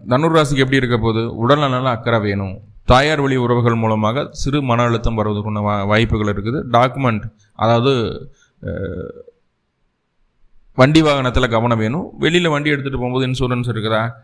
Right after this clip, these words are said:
புக் எடுத்துட்டோமா, அந்த மாதிரி வண்டி டாக்குமெண்ட் எல்லாம் கரெக்டா இருக்குதான்னு செக் பண்ணிக்கோங்க, போதுமானது. மேலும் உங்களுக்கு நல்லதெல்லாமே நடக்கணும் அப்படின்னா, அருகில் இருக்கக்கூடிய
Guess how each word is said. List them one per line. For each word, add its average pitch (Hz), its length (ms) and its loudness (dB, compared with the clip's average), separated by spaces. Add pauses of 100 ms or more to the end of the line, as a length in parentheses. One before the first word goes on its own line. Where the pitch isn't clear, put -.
(160)
புக் 123 200 0
எடுத்துட்டோமா, 107 440 -2 (140)
அந்த 113 140 -8
மாதிரி 123 240 -2 (880)
வண்டி 135 260 2
டாக்குமெண்ட் 123 380 2
எல்லாம் 127 160 -2
கரெக்டா 113 220 0
இருக்குதான்னு 110 360 -4
செக் 110 160 -8
பண்ணிக்கோங்க, 98 360 -8 (100)
போதுமானது. 104 460 -2 (1000)
மேலும் 160 300 4
உங்களுக்கு 135 360 2
நல்லதெல்லாமே 127 440 2
நடக்கணும் 113 380 0
அப்படின்னா, 107 320 -6
அருகில் 156 280 0
இருக்கக்கூடிய 117 460 -2